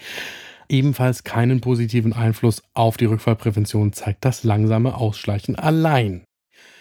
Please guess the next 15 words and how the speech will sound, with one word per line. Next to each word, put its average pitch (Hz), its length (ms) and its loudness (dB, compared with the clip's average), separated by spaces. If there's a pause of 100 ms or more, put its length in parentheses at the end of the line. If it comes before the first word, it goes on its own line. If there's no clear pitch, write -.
(400)
Wir 123 140 2
wollten 131 320 2
von 123 340 2
Tom 123 280 2
Pschorr 120 520 0
wissen, 123 320 0
wie 120 140 -2
er 123 100 2
diese 135 300 0
Ergebnisse 123 640 0
jetzt - 420 -2
einordnet. 110 1040 -2 (600)
Er 143 100 2
sagt, 151 340 0
also 156 220 2